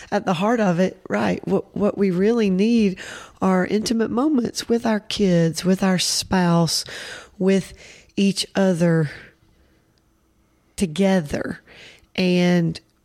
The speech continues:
that gets sacrificed when we're so involved and we go from thing to thing to thing.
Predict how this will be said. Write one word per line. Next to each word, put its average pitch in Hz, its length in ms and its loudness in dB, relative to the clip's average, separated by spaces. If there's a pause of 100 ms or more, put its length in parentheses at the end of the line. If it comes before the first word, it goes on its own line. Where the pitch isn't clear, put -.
(260)
that 202 340 -2
gets 208 220 -2
sacrificed 185 1200 -2 (580)
when 185 760 2 (1400)
we're 180 280 2
so - 880 0
involved 175 640 0
and 180 120 2
we 180 120 0
go 185 340 0
from 165 260 -4
thing 208 380 -2
to - 120 -8
thing 214 420 -2
to - 140 -4
thing. 214 400 -2